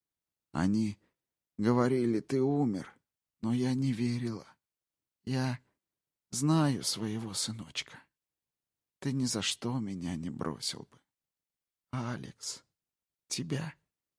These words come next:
так давно не было». «А, совсем старушка сбрендила. Шарики за ролики заехали». «Да», сказал Броган.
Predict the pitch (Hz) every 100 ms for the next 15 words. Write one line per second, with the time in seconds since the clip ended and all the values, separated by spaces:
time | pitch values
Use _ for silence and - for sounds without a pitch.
0 | _ - 170 151 - 135 147 151 139 147
1 | 170 160 120 113 - - _ _ _ _
2 | _ _ _ - - - - - _ _
3 | _ - 120 - 131 120 123 120 113 120
4 | 101 117 104 98 92 - _ _ _ -
5 | 202 190 170 180 175 180 151 131 131 131
6 | 123 120 104 76 _ _ _ _ _ _
7 | _ _ _ _ _ _ - 78 82 82
8 | 98 104 90 65 - - - _ - -
9 | 82 76 67 67 80 71 60 52